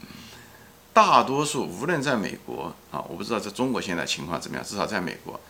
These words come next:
美国当兵的基本上都是穷人，就是为这个国家保护这个国家的人都是穷人。那么他们为什么去当兵呢？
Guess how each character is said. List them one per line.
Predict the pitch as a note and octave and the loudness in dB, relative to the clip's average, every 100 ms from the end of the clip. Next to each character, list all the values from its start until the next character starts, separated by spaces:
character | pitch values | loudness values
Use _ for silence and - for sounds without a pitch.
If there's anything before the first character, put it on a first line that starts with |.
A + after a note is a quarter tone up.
| - - | -20 -4
美 | G2+ G2+ | -2 0
国 | A#2+ | 2
当 | B2 D3 C#3+ | 4 4 4
兵 | E3 | -2
的 | B2 | -4
基 | A2 | -6
本 | A#2 | -8
上 | F2+ | -10
都 | F2 | -10
是 | - | -8
穷 | - - | -8 -8
人， | - - - - - - - - - | -12 -12 -14 -14 -20 -20 -20 -20 -8
就 | A#2 | -2
是 | A#2+ | 0
为 | D#3 D3 | 2 0
这 | G#2 | 0
个 | A2+ | -4
国 | - F2 | -4 -2
家 | G2 A2+ A2+ - - - | 2 2 2 -6 -20 -4
保 | - C3 | 2 2
护 | - A2+ | 0 -4
这 | G#2 | -4
个 | G2 | -6
国 | - E2+ | -8 -2
家 | G2 | 0
的 | F#2+ | 0
人 | - - | -4 -8
都 | - G#2+ | -8 -8
是 | - - | -8 -10
穷 | - - | -10 -12
人。 | - - - - - - - - | -16 -20 -20 -20 -20 -20 -20 -4
那 | D3+ | 4
么 | E3+ | 4
他 | - - F#3+ | 4 4 6
们 | F#3+ | 6
为 | E3+ | 4
什 | A#2 | 2
么 | A2+ | 0
去 | A2 | -2
当 | - A2+ A2 | 2 2 2
兵 | A2 | -2
呢？ | A2 | -4